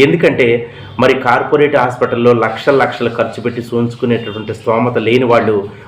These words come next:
మరి ప్రభుత్వ వైద్యశాలను నమ్ముకొని అక్కడికి వచ్చి మరి వాళ్ళు పడుతున్నటువంటి అవస్థలు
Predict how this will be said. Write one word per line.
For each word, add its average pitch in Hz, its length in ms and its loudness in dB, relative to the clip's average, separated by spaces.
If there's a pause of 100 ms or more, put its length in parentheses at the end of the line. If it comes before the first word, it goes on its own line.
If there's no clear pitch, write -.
(120)
మరి 120 140 6 (140)
ప్రభుత్వ 131 480 2
వైద్యశాలను 117 640 0
నమ్ముకొని 117 440 0 (420)
అక్కడికి - 400 0
వచ్చి 120 280 -2 (440)
మరి 123 180 6
వాళ్ళు 117 180 4 (100)
పడుతున్నటువంటి 123 680 0
అవస్థలు 123 340 0